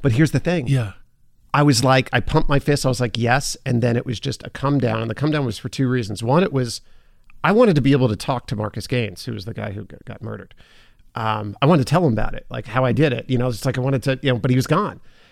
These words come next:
Speaker 1: And the second thing was that I know that there's two hundred fifty thousand unsolved murders in America since nineteen, you know, eighty.
Speaker 2: So Marcus Gaines was dead.
Speaker 1: Marcus Gaines was dead, yeah.
Speaker 2: By the time you solved the case.
Speaker 1: Yeah. And th-, I just think of those numbers, you know, it's like, even with Golden
Speaker 2: Ugh.
Speaker 1: State Killer,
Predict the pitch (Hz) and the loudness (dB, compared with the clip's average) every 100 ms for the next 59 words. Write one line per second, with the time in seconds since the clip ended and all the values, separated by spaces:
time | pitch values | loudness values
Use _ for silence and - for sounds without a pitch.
0 | _ _ 143 151 143 - - 208 143 135 | _ _ 2 4 4 2 4 4 4 6
1 | 127 120 - 123 123 - _ _ - - | 6 4 0 -2 -2 -16 _ _ -12 -2
2 | 139 127 156 147 139 120 - 123 120 113 | 2 2 2 0 -2 -4 -6 -4 -2 -2
3 | 110 113 113 107 107 101 101 113 110 104 | -4 -6 -6 -8 -8 -8 -8 -6 -4 -4
4 | 123 113 98 131 170 113 - 104 107 104 | -6 -6 -4 -4 -4 -8 -10 -12 -12 -10
5 | 120 113 113 - 110 117 131 202 - - | -6 -6 -6 -6 -4 -4 -4 -6 -8 -10
6 | - 143 143 - 120 - 107 95 82 87 | 0 2 4 4 0 2 4 2 2 0
7 | 90 95 73 117 113 - - 92 90 - | 2 2 0 -6 -6 -6 -8 -8 -14 -20
8 | - 85 - 120 101 101 - 117 107 101 | -20 -20 -18 0 2 2 2 2 4 4
9 | - 104 92 95 - 104 82 80 - - | 2 0 0 -4 -4 -2 -2 -4 -8 -10
10 | 131 - - - - 135 135 135 131 - | -14 -14 -20 -20 -6 2 4 4 2 0
11 | - 131 151 143 - 131 127 139 - 151 | -6 -4 -2 -4 2 4 4 2 4 4
12 | 151 120 131 110 123 139 147 104 - 117 | 4 2 2 2 0 0 -4 -8 -8 -6
13 | 117 113 127 113 147 170 143 135 139 - | -6 -4 -4 -2 2 2 4 2 2 2
14 | 127 - 180 165 120 | 0 2 4 4 0